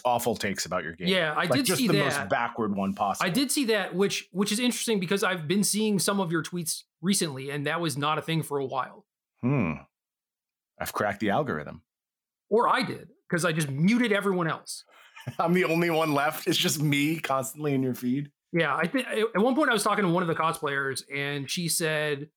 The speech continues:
Speaker 2: like, "Oh, I just, you know, mute and block everyone or whatever." I was like, "How many people you got?" <laughs> And she was like, "Oh, I don't know, like, you know, two thousand or something." And I, I opened up my phone, went into Twitter, went into the,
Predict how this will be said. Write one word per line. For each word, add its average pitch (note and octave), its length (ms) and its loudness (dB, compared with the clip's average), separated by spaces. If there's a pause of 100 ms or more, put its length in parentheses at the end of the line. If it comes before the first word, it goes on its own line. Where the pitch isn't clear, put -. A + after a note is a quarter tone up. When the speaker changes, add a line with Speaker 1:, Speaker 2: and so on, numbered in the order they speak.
(300)
Speaker 2:
like, D3+ 200 -2
"Oh, E3+ 100 2
I D3+ 180 2
just, D#3 300 -4
you D3 160 -4
know, C#3 60 -2
mute E3 260 2
and E3 80 0
block D#3 260 2
everyone C#3 380 -2
or C3 80 -4
whatever." B2+ 260 -10
I B2+ 60 -8
was B2 100 -6
like, C#3 160 -6
"How D3 80 -2
many B2+ 160 -6
people D#3 260 -6
you C3 120 -16
got?" - 340 -16
<laughs> - 160 -2
And A3+ 260 2
she A3 140 2
was E3 140 0
like, D#3+ 240 0
"Oh, D#3 140 0
I D3 100 0
don't C#3 160 -6
know, - 140 -14
like, - 260 -18 (480)
you C#3+ 80 -8
know, C3+ 160 -12
two E3+ 160 -2
thousand C#3 340 -8
or - 60 -16
something." - 460 -18 (340)
And D3+ 340 -2
I, C#3+ 180 -2 (200)
I C#3 160 -4 (220)
opened C3+ 240 -12
up E3 80 -6
my G#3 100 -2
phone, G#3 460 0
went D3 180 -2
into F3 180 -4
Twitter, G3+ 560 0 (480)
went C#3 200 0
into D#3 320 2
the, F#3 920 0